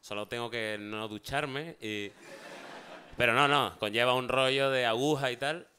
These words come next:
y claro, eh, pasaron por muchas fases a lo largo de hacerme las rastas, y algunas de las fases eran discusión de pareja. Entonces estaba yo así sentado en el suelo, ellos dos arriba en un sofá,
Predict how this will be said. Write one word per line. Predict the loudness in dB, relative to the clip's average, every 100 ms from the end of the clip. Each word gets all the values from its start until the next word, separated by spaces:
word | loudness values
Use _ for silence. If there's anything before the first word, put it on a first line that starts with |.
| _
y | -8 -6 -6
claro, | -2 0 0 -2 -8 -12
eh, | -8 -8 -10 -18 _ -20 -14
pasaron | -8 -4 -2
por | -2
muchas | -2 -2 -4 -2
fases | -2 -2 -4 -10 -4
a |
lo | 0
largo | 0 0 0
de | 0 0 0 -2 -2
hacerme | -4 -4 -2
las | -2
rastas, | -2 -4 -4 -12 -12 -8
y | -4
algunas | -2 -2 -4 -2
de | -2
las | -2
fases | -2 -4 -6 -12 _ _ _ -20 -6
eran | -2 -2
discusión | -4 -6 -8 -4 -4
de | -4
pareja. | -4 -6 -12 -20 _ _ _ _ _
Entonces | -14 -10 -2
estaba | 2 4 4 0
yo | -4 -4
así | -4 -8
sentado | -8 -6 -6
en | -4
el | -6
suelo, | -4 -2 -2
ellos | -2
dos | -2 -4
arriba | -2 -2
en | -4
un |
sofá, | -6 -6 -6 -6